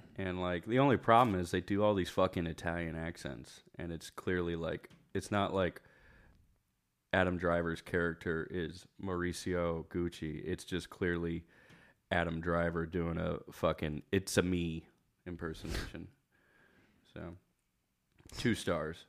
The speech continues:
That is the official Worst Fans, uh, film review. We're really branching out. We're really expanding.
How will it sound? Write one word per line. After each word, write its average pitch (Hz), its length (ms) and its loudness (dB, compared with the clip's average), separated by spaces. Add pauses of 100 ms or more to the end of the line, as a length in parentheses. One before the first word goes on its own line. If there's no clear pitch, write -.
That 110 240 6
is 107 180 6
the 110 100 8
official 101 680 8
Worst 95 300 4
Fans, 87 480 2
uh, 85 280 0
film 95 360 6
review. 135 420 8 (880)
We're 87 580 6 (100)
really 92 260 8
branching 82 460 4
out. 85 280 0
We're 95 160 -4
really 87 240 -2
expanding. 85 640 -4